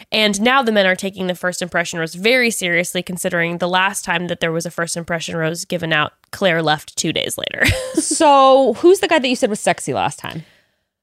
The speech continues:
Speaker 1: Zach.
Speaker 2: Um, Zach, I'm gonna call him Creepy Dad from now on.
Speaker 1: <gasps> You don't like him?
Speaker 2: No.
Speaker 1: Oh my God, are you serious?
Speaker 2: Gray and I both said he is so weird.
Speaker 1: <gasps> I love him.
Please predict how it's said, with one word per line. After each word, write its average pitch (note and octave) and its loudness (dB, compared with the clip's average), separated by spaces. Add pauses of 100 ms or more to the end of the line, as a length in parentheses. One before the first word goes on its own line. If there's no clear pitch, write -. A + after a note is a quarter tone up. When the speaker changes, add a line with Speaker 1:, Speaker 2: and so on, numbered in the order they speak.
(360)
Speaker 1:
Zach. G#3+ -2 (320)
Speaker 2:
Um, D4+ 6
Zach, B3 2
I'm B3+ 2
gonna D4+ 4
call B3 2
him A3+ 0
Creepy G#3 -4
Dad D3 -2
from C#3+ -6
now F#2 -6
on. - -4
Speaker 1:
<gasps> - -18
You A4+ 2
don't A#4 2
like B4 -2
him? C5 2
Speaker 2:
No. A3+ 6 (260)
Speaker 1:
Oh F4 2
my A4+ 4
God, G#4 6
are D4+ 4
you E4+ 8
serious? E4 2
Speaker 2:
Gray C4+ 6
and C#4+ 4
I C#4 4
both A3+ 4
said A3+ 2
he G3+ 0
is G3+ 2
so G#3+ 2
weird. F3+ 2 (300)
Speaker 1:
<gasps> - -18
I B3+ -2
love A#3 -6
him. G3 -10